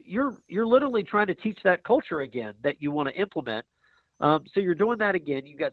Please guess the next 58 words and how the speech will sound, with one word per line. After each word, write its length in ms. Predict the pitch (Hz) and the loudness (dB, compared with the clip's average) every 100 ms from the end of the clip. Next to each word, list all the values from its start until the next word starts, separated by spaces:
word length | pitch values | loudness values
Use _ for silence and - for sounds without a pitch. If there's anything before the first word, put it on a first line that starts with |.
| - | 0
so 160 | 220 | 0
many 160 | 226 220 | 0 -4
new 180 | 185 185 | -4 -4
pieces. 500 | - 143 123 147 135 | -2 -4 -2 -6 -2
They're 140 | 143 190 | 2 2
trying 240 | - 220 | 2 0
to 60 | 196 | 0
figure 320 | 190 160 151 | 0 2 0
out 120 | 139 | 2
how 140 | 139 | 0
to 80 | 135 | -2
play 200 | - 139 | 0 -2
together. 420 | 135 131 139 151 | 0 -4 -2 -2
And, 180 | - - - 139 | 0 -2 -2 -6
and 120 | 143 | -4
I'm 120 | 180 | -2
gonna 100 | 190 | 0
tell 140 | 190 | 2
you 100 | 180 | 2
this 160 | 160 - | 0 -8
right 140 | 160 - | -12 -8
now, 220 | 156 113 - | -8 -8 2
pickup 340 | 170 - 160 | 2 4 0
ain't 140 | 160 151 | -2 -6
the 100 | 139 | -6
way. 220 | 123 92 - _ _ _ _ | -4 -6 -10 _ _ _ _
Like, 180 | 131 131 | -2 0
it's 160 | 165 - | -2 2
good. 340 | 208 220 214 | 4 4 2
It's, 100 | 180 - | -2 -6
you 260 | 165 160 | -8 -4
know, 80 | 156 | -6
you 140 | 135 131 | -6 -6
get 160 | 202 | -2
up 120 | 185 180 | 0 -2
and 80 | |
down 220 | 160 190 180 | -4 -2 -2
a 40 | |
little 200 | 160 151 | -4 -6
bit, 240 | 135 147 - | -4 -4 -2
but, 140 | 135 | -6
I 60 | 131 | -6
mean, 180 | 139 135 131 | -12 -14 -12
you 100 | 165 | -6
know, 200 | 135 120 | -6 -6
once 220 | 185 226 - | -8 -8 -8
you 120 | 190 - | -20 -4
get 200 | 156 - | -4 -4
in 100 | 131 | -16
an 60 | 120 | -14
organized 500 | 135 151 143 139 131 - | -6 -6 -2 -2 -2 -2
setting, 280 | 143 139 139 _ _ _ _ | -2 -2 -6 _ _ _ _
you 80 | 170 | -4
know, 140 | 165 | -4
that's 340 | 156 247 277 - | 0 -2 -2 -6
when 140 | 160 | -6
you 140 | 143 | -4
really, 400 | 135 135 123 117 | -2 -2 -2 -10